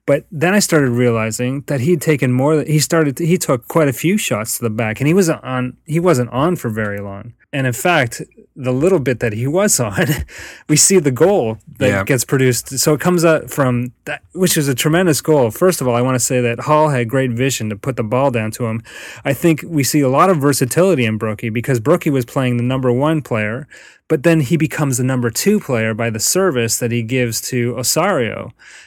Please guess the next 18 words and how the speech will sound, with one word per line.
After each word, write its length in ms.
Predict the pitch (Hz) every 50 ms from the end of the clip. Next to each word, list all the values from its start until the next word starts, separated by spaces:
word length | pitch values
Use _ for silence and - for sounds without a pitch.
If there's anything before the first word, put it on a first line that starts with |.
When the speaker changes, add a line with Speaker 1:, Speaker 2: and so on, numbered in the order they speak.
| _ _ -
Speaker 1:
uh, 280 | 123 120 120 120 123 - - _ -
on 160 | 147 143 139
the 100 | 135 123
far 300 | 113 - - 156 156 139
post 420 | 117 - - 220 214 147 127 - -
to 60 | -
finish. 480 | 117 - - 185 170 139 120 110 - -
And 120 | 139 123
I 60 | 120 120
was 120 | 117 -
thinking, 420 | - 139 117 - 117 110 110 107 - _ _ _ _ _ 196
that 220 | 131 135 143 139 123
ball 240 | - 131 120 117
traveled, 520 | 113 - - 131 123 117 110 107 104 95 - - _ _ _ _ _ _ _ _ _ -
you 100 | 147 131
know, 100 | 120 117
in 240 | 123 127 123 120 120
this 200 | 120 120 113 -